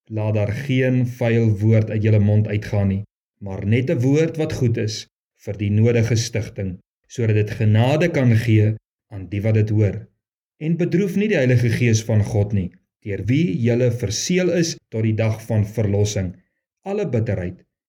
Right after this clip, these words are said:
en woede en toorn en geskreeu, lastering moet van julle verwyder word, saam met alle boosheid. Maar wees vriendelik, vol ontferming teenoor mekaar,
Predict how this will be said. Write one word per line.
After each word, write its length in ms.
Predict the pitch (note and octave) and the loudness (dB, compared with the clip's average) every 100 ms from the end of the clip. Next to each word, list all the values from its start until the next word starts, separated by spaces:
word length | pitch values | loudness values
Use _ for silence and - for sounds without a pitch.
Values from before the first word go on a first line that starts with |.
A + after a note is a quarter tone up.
| _ _ | _ _
en 160 | F#2+ F2 | -16 -6
woede 260 | A#2 C#3+ E3+ D3+ - _ _ _ | -4 -2 -4 -6 -16 _ _ _
en 180 | F#2 - | -20 -10
toorn 460 | C3 D3 D3+ C#3+ C#3 - _ _ | -6 -4 -4 -6 -8 -14 _ _
en 160 | G#2+ F#2 | -16 -12
geskreeu, 720 | G#2 - - B2+ C#3 C#3 C3+ - _ _ | -10 -10 -4 0 2 0 -4 -12 _ _
lastering 680 | G2 A#2+ E3 - F3 E3+ E3 - _ _ | -10 -6 -6 -2 0 0 0 -6 _ _
moet 160 | G#2 G#2+ | -8 -8
van 220 | - A2 | -2 0
julle 180 | G#2+ G2+ | 2 0
verwyder 600 | - G2 F#2 G2+ G#2+ A2+ G#2+ | -2 -6 -2 2 4 4 4
word, 340 | A2 G#2 - _ _ | 4 2 -4 _ _
saam 580 | - - C3 D3 E3 F3 F3+ _ | -18 -8 -4 -2 0 -2 -4 _
met 220 | G2 F#2 - | -16 -16 -6
alle 180 | A2+ G#2+ | 0 0
boosheid. 560 | G2 G2+ G2+ G#2 F#2+ - _ | 0 -2 -2 -4 -8 -12 _
Maar 500 | - G2+ B2+ G#3 A3 - _ _ _ | -12 -8 -6 -6 -8 -12 _ _ _
wees 240 | G3+ A3 A3 | -8 -8 -6
vriendelik, 480 | A3 A3 C3+ F#2 - _ _ _ - - | -2 0 0 -2 -6 _ _ _ -12 -6
vol 200 | A3 G#3+ | -4 -2
ontferming 640 | F#3+ - E3 B2+ A2 G#2 | -4 -2 -2 2 2 2
teenoor 300 | A#2 A2 G#2+ | 0 2 2
mekaar, 420 | G#2 - F#2+ F2 | 0 -2 -8 -8